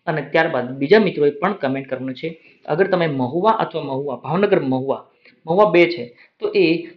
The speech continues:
જો મહુવા ભાવનગરના હોય તેવા જેટલા પણ વિદ્યાર્થીઓ આસપાસના છે તો, અથવા તો ભાવનગરના વિદ્યાર્થી છે, એમને પણ આન્સર કરવાનો છે.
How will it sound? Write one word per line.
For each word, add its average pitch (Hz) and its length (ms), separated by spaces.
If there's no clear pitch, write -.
જો 185 100
મહુવા 156 400
ભાવનગરના 165 680
હોય 151 320
તેવા 165 440
જેટલા 147 200
પણ 170 140
વિદ્યાર્થીઓ 143 460
આસપાસના 147 540
છે - 160
તો, 151 160
અથવા - 280
તો 147 60
ભાવનગરના 175 520
વિદ્યાર્થી 139 400
છે, - 240
એમને 147 220
પણ 180 200
આન્સર 139 400
કરવાનો 131 340
છે. - 340